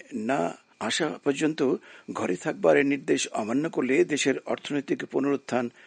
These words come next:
ঘটবে না। কয়েকটি রাজ্যে গভর্নরদের বিরুদ্ধে প্রতিবাদ মিছিল সেখানে বের করা হয়। অনেক প্রতিবাদকারী "ফায়ার ফাউচি" বলে স্লোগান তোলে। ডক্টর ফাউচি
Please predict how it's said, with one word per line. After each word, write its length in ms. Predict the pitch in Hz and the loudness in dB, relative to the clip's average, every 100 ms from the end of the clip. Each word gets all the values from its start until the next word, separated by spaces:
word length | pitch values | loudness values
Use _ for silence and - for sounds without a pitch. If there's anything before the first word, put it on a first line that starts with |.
| - | -10
ঘটবে 320 | - 175 107 | 4 4 4
না। 220 | 82 78 - - - - | -6 -8 -12 -20 -20 -10
কয়েকটি 280 | 113 107 110 | -6 -4 -2
রাজ্যে 440 | 104 135 127 147 147 | -2 -2 2 0 2
গভর্নরদের 580 | 120 127 127 117 131 | 2 4 2 0 -2
বিরুদ্ধে 320 | 123 127 123 127 | 2 0 2 -2
প্রতিবাদ 540 | 110 117 127 135 127 | -4 -2 0 2 2
মিছিল 380 | 123 120 135 120 - - - - | 0 0 -2 -2 -8 -20 -20 -4
সেখানে 360 | 127 120 113 | -2 0 -2
বের 220 | 95 165 | 4 4
করা 200 | 131 104 | 4 -2
হয়। 340 | 92 101 87 85 - _ - - - - - | -2 -2 -4 -8 -12 _ -20 -20 -20 -20 -4
অনেক 300 | 123 185 185 | 4 4 4
প্রতিবাদকারী 760 | 185 170 170 170 165 180 156 160 | 0 4 4 4 2 0 2 2
"ফায়ার 400 | - 151 160 160 | 2 2 2 0
ফাউচি" 420 | - 127 135 170 | 0 0 2 0
বলে 240 | 151 156 | 2 2
স্লোগান 420 | 147 170 160 160 165 | 2 2 2 2 2
তোলে। 340 | - - 92 _ - - - | 2 0 -2 _ -20 -20 -10
ডক্টর 240 | 98 - 107 | -8 -6 -6
ফাউচি 480 | - 110 156 147 | -4 -2 0 2